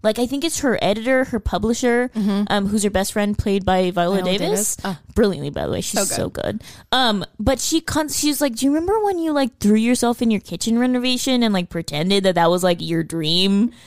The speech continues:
Speaker 1: Like, she, she's a fake human being
Speaker 2: Yeah.
Speaker 1: walking around a real world. And it's really difficult for me to see someone go through that because it's so unbelievably heartbreaking. It's sad to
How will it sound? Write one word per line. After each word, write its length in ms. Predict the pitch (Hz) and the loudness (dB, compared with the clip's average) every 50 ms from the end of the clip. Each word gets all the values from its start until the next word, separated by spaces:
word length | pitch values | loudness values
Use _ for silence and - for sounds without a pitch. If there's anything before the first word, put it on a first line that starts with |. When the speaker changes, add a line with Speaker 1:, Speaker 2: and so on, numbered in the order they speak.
| - - - - - | -20 -20 -20 -10 -4
Speaker 1:
Like, 280 | - 220 233 226 - - - - - - - - | -2 -2 -2 -2 -6 -14 -20 -20 -20 -14 -8 -6
she, 280 | - - - - - - - _ _ _ _ - | -4 -2 -2 -4 -4 -8 -14 _ _ _ _ -6
she's 340 | - - - 294 311 294 277 | -4 -2 0 2 0 2 2
a 100 | 320 277 | 0 -2
fake 540 | - - - - - 254 269 302 262 - - - _ _ - | -2 -6 -16 -6 -2 0 0 0 0 -4 -8 -16 _ _ -8
human 360 | - - 247 247 240 233 214 185 | -2 2 2 4 4 4 2 0
being 500 | - 185 208 196 160 110 85 78 - - | -2 -2 -2 -2 -2 -2 -6 -8 -10 -8
Speaker 2:
Yeah. 120 | - 185 196 | -2 2 2
Speaker 1:
walking 360 | 196 202 214 - 247 226 214 | 2 2 0 -2 -2 -2 -2
around 400 | 202 180 185 185 185 196 196 196 | 0 0 2 2 2 2 2 4
a 80 | 190 185 | 2 2
real 520 | 175 160 151 175 175 175 175 165 165 165 | 0 0 -2 -2 0 2 2 2 2 2
world. 520 | 156 147 147 113 113 82 67 69 85 - 220 - - - - - - _ - | 2 2 2 2 2 0 0 -2 -4 -6 -10 -14 -16 -20 -20 -20 -12 _ -2
And 160 | 208 226 220 | 0 0 2
it's 140 | 220 208 - | 0 0 0
really 260 | 196 208 240 240 254 | 0 0 0 2 2
difficult 680 | 214 185 208 214 - 220 214 220 208 202 190 196 - - - _ _ _ - | 2 0 0 0 0 0 2 2 2 2 2 0 -4 -10 -12 _ _ _ -6
for 160 | - - 226 | 0 0 2
me 280 | 208 202 202 208 214 196 | 2 4 2 2 0 0
to 540 | - - - 214 196 185 180 170 113 82 - - _ - | -2 -2 0 2 2 2 2 2 0 -2 -4 -8 _ -12
see 460 | - - - - - - 180 185 202 226 | -10 -8 -6 -4 -4 -4 -4 -4 -4 -4
someone 460 | - - 240 226 226 220 214 208 196 | -2 0 0 2 2 4 2 2 2
go 200 | 165 160 160 185 | 2 2 2 2
through 220 | - - - 240 233 | 0 -2 -4 -2 0
that 260 | 247 254 262 262 - | 0 0 0 -2 -2
because 260 | 247 226 - 233 202 | -4 0 0 0 0
it's 160 | 214 220 - - | -2 -4 -6 -6
so 500 | - - - 208 214 226 233 226 226 - - - - - - - - 226 | -4 0 2 4 4 4 4 4 2 0 -4 -8 -20 -20 -8 -2 0 2
unbelievably 800 | 240 233 214 233 220 202 180 196 226 240 233 233 233 220 190 185 | 2 4 4 2 2 4 4 4 4 4 2 0 0 -2 -4 -4
heartbreaking. 760 | 190 - 180 226 277 - - 165 160 185 202 - - 156 - 165 | -2 -2 -2 -4 -4 -6 -8 -8 -8 -6 -6 -4 -4 -2 -2 -2
It's 160 | 196 - - | -4 -4 -4
sad 720 | - - - 208 196 190 196 214 180 170 170 170 - - - | -4 -2 0 2 2 4 4 4 4 2 0 -2 -6 -8 -6
to 180 | - 202 196 | -6 -6 -6